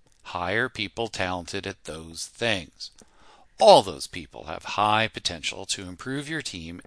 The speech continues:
and its products. They're all ten X at something,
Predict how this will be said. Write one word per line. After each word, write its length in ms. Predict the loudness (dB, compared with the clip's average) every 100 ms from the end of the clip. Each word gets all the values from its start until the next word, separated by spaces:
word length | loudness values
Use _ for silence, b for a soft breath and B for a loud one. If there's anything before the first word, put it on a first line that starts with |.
| -4
and 240 | -2 0
its 140 | -4 -4
products. 560 | -2 -2 -4 -12 -14 B B B -2
They're 240 | 2 2
all 400 | 4 4 6 2
ten 360 | 0 2 4 6
X 380 | 6 4 2 0
at 300 | 0 0 0
something, 680 | 0 2 2 0 -10 -14 -14